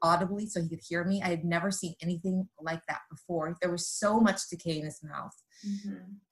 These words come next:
Speaker 1: were blackened.
Speaker 2: Yeah.
Speaker 1: They were broken off at the gum line. And, you know, this is back in nineteen ninety-seven. So I was a relatively new dentist, maybe five to seven years out of dental school, but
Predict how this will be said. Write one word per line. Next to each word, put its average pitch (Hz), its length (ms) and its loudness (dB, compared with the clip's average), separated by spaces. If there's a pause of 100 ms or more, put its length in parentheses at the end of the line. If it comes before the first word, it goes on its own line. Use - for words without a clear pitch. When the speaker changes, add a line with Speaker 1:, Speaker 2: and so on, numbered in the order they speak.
(160)
Speaker 1:
were 180 80 0
blackened. 151 720 -2 (420)
Speaker 2:
Yeah. - 300 -10 (440)
Speaker 1:
They 190 120 4
were 175 100 2
broken 196 380 6
off 170 160 4
at 160 100 0
the 170 60 -6
gum 165 260 2
line. 151 400 -2
And, 185 380 2
you 214 140 2
know, 196 100 6
this 226 160 2
is 349 100 0
back 226 240 2
in 190 80 2
nineteen 180 360 2
ninety-seven. 165 880 -2 (340)
So - 160 2
I 185 100 8
was 220 140 4
a 214 80 2
relatively 180 960 4 (640)
new 277 200 4
dentist, 170 440 4
maybe 180 220 2 (300)
five 185 360 6 (520)
to 196 80 -4
seven 185 240 4
years 175 180 2
out 160 140 4
of 151 40 -4
dental 220 220 2
school, 156 440 -6
but 175 360 4